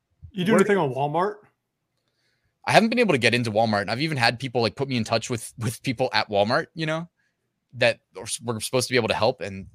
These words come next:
Speaker 3: yeah, for some reason, the application, I must have put something in that wasn't, you know what I mean? Like, that they didn't wanna hear. Um,
Speaker 1: You'll
Speaker 3: so,
Speaker 1: figure it
Speaker 3: yeah, no.
Speaker 1: out.
Speaker 3: Are you guys
Speaker 1: Mm.
Speaker 3: on Walmart?
Speaker 1: For physical products, yeah. I don't know if they sell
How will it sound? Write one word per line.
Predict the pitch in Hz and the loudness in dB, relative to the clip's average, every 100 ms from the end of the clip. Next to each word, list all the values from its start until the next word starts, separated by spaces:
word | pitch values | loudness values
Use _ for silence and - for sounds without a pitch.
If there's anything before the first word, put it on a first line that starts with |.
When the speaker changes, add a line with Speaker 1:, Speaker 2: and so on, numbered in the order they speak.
| 82 | -8
Speaker 3:
yeah, | 110 107 98 | -2 0 -2
for | 120 | -4
some | - 139 | -2 -2
reason, | 139 117 | -2 -4
the | 104 | -4
application, | 120 107 - 123 - 101 90 | -4 -6 -6 -6 -6 -10 -10
I | 117 | -6
must | 127 - | -4 -4
have | 135 | -6
put | 127 127 | -8 -8
something | 131 113 101 | -8 -8 -8
in | 107 | -6
that | 110 95 | -6 -6
wasn't, | 101 98 98 _ _ _ _ _ _ _ _ _ | -6 -8 -12 _ _ _ _ _ _ _ _ _
you | 110 | -4
know | 110 | -2
what | 110 | -2
I | |
mean? | 110 120 | -2 -4
Like, | 95 - - | -8 -12 -16
that | 95 98 | -12 -8
they | 104 | -6
didn't | 104 | -6
wanna | 101 98 | -10 -12
hear. | - 107 156 143 _ | -12 -12 -12 -16 _
Um, | 104 95 98 110 113 _ _ _ _ _ _ - | -16 -14 -16 -20 -20 _ _ _ _ _ _ -10
Speaker 1:
You'll | 160 | -10
Speaker 3:
so, | 139 | -8
Speaker 1:
figure | 180 - | -8 -8
it | 113 | -8
Speaker 3:
yeah, | 117 | -8
no. | |
Speaker 1:
out. | - - _ _ _ _ - | -8 -12 _ _ _ _ -2
Speaker 3:
Are | |
you | 143 | 2
guys | 160 175 | 4 4
Speaker 1:
Mm. | 180 | 4
Speaker 3:
on | 185 | 0
Walmart? | 196 226 - _ _ _ _ _ _ _ _ _ _ - - | -2 -6 -10 _ _ _ _ _ _ _ _ _ _ -20 -4
Speaker 1:
For | 175 | 0
physical | 143 196 151 143 | 4 4 4 0
products, | 143 139 139 | 2 0 -2
yeah. | 135 123 120 - _ _ _ _ _ - | -6 -6 -8 -12 _ _ _ _ _ -2
I | |
don't | 170 | 0
know | 165 | 0
if | 151 | -2
they | 139 | -4
sell | - 139 135 | -6 -8 -8